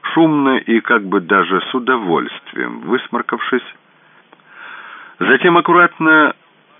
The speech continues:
сложил платок и, убрав его обратно, вдруг неожиданно рассмеялся, хрипло и с торжеством. Роланд, как зачарованный, смотрел на его сжатые кулаки,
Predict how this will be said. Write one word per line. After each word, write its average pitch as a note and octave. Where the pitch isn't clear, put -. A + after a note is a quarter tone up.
сложил C#3
платок -
и, D3+
убрав D#3
его B2+
обратно, C#3
вдруг A2+
неожиданно A2
рассмеялся, -
хрипло D3+
и A#2
с -
торжеством. D2
Роланд, A2
как G2
зачарованный, D#2+
смотрел C#2
на C2+
его B1+
сжатые C#2
кулаки, C#2+